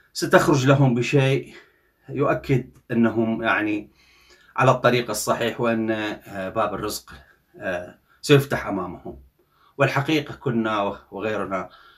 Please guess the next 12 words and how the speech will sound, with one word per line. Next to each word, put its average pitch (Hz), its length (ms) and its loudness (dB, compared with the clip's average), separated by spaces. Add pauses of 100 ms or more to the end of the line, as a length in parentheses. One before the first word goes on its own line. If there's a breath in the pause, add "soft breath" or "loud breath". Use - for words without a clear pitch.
(200 soft breath)
نقول 127 440 4
أنه 117 440 2
هذه 113 360 0
كذبة 104 340 -6
لا 104 100 2
أحد - 240 -6
يصدقها، 92 720 -12
هذه 104 140 -4
الوعود 98 460 -4
لا 101 120 -2
يمكن - 340 -10
تصديقها، 92 720 -8